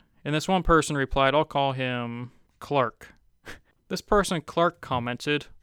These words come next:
"Also a racist that should be banned from all motorsports, but that's none of my business." <sighs> I, I'm sick and, I've been reading too much about Santino Ferrucci and his past. Yes, so what? He made a couple mistakes. We all make mistakes.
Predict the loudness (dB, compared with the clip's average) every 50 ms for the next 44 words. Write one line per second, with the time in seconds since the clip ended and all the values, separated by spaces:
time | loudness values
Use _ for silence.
0 | _ _ 2 2 2 2 4 2 2 4 4 2 2 4 2 2 0 -2 -4 -6
1 | -4 -4 -4 -4 -4 -6 -8 -6 -6 -6 -2 0 2 2 4 2 0 -2 -2 -2
2 | 0 2 2 2 2 0 0 0 -2 -4 -4 -4 -2 -2 -2 -2 -6 -10 -4 0
3 | 0 0 0 0 -2 -2 -2 0 0 0 -2 -2 -2 -4 -4 -4 -6 -10 -10 -10
4 | -10 -12 -12 -14 _ _ _ -18 -16 -14 -14 -12 -14 -14 -14 -14 -16 -16 -18 -18
5 | -20 -20 -10 _ 2 2 2 2 2 -2 -8 _ _ 0 0 0 0 0 -2 -2
6 | -2 -2 -2 -2 -2 -2 -2 -2 -2 0 0 2 2 4 4 2 0 -2 -4 -4
7 | -4 -4 -2 0 2 2 2 2 2 0 -6 -10 -10 -14 _ _ _ _ _ -6
8 | -2 0 2 2 2 0 -2 -4 -4 -4 -4 -2 -2 -2 -2 -2 0 0 2 2
9 | 2 2 0 -2 -4 -4 -4 -6 -8 -8 -12 -12 -6 -4 -2 -2 -2 -4 -6 -10
10 | -14 -16 -18 _ _ _ _ _ _ _ 0 0 0 0 0 0 4 6 6 6
11 | 6 4 2 -2 0 2 4 4 4 4 2 2 0 0 0 -2 -2 -2 -2 -4
12 | -4 -2 0 0 0 0 0 -6 -8 -6 -2 -2 0 0 0 2 4 4 4 4
13 | 4 2 0 0 -2 -4 -6 -4 -6 -6 -6 -8 -12 -14 -14 -14